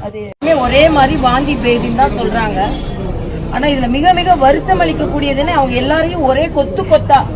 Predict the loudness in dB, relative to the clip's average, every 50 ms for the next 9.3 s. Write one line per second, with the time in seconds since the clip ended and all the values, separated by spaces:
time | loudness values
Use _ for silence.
0 | -8 -8 -8 -6 -6 -6 -6 -8 -8 -8 -2 2 4 4 6 4 2 0 0 0
1 | 0 0 0 -2 -2 -4 -6 -8 -10 -10 -10 -8 -6 -6 -2 2 2 2 2 2
2 | -2 -2 -2 0 2 2 2 2 2 2 2 2 2 0 -2 -2 -4 -4 -2 -2
3 | -2 -2 -2 -4 -6 -6 -6 -6 -6 -6 -4 -4 -4 -4 -4 -4 -6 -6 -4 -6
4 | -6 -6 -6 -6 -6 -6 -6 -6 -6 -6 -6 -6 -6 -6 -6 -4 -4 -4 -4 -4
5 | -6 -6 -6 -6 -6 -6 -8 -8 -10 -14 -14 -14 -14 -8 -2 0 2 2 2 0
6 | 0 0 0 0 2 0 0 -2 -2 -2 -2 -2 0 -2 -2 -4 -6 -6 -6 -6
7 | -6 -6 -4 -4 -4 -6 -6 -6 -8 -10 -10 -8 -8 -6 -6 -4 -2 -2 -2 -2
8 | -2 -2 -2 -2 -4 -6 -6 -6 -6 -6 -6 -6 -6 -6 -8 -6 -6 -6 -6 -6
9 | -6 -6 -6 -6 -6